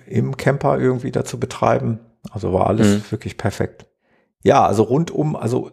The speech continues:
Speaker 1: das war einer unserer absoluten Highlights, was, was, was absolut ganz oben auf der Top-Liste stand. Wir waren ja auch wieder am Preikestolen, was ich jetzt hier nicht mit in unsere heutige Episode mitgenommen hab, weil wir da ja vor zwei Jahren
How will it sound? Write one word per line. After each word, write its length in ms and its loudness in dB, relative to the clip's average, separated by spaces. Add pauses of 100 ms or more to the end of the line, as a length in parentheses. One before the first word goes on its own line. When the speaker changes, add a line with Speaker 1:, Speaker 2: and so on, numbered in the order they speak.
Speaker 1:
das 220 -2
war 220 2
einer 440 0
unserer 260 0
absoluten 500 -4
Highlights, 600 2 (720)
was, 400 -6
was, 280 -2
was 280 0
absolut 540 0
ganz 220 2
oben 280 -2
auf 220 -6
der 380 2 (380)
Top-Liste 540 -4
stand. 460 -2
Wir 100 2
waren 180 4
ja 120 4
auch 160 0
wieder 180 4
am 140 -2
Preikestolen, 640 0
was 120 0
ich 120 -10
jetzt 140 -4
hier 100 4
nicht 180 -2
mit 240 -2
in 320 -6
unsere 400 0
heutige 600 2 (180)
Episode 420 0
mitgenommen 480 0
hab, 260 -2 (560)
weil 540 4
wir 140 0
da 120 0
ja 120 -2
vor 160 -8
zwei 260 0
Jahren 320 -2